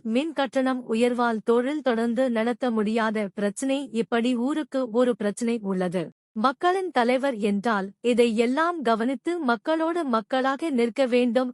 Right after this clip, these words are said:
ஆனால் நடிகர் விஜய் அவர்கள் மக்களோடு மக்களாக நிற்க மாட்டார்.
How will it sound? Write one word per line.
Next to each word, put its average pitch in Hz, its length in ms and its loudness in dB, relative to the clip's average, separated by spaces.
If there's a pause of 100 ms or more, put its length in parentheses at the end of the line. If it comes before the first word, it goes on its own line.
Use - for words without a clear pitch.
ஆனால் 220 360 0 (200)
நடிகர் 294 460 0
விஜய் 240 420 2
அவர்கள் 233 500 0
மக்களோடு 320 640 0
மக்களாக 247 640 0
நிற்க 220 380 0
மாட்டார். 196 520 0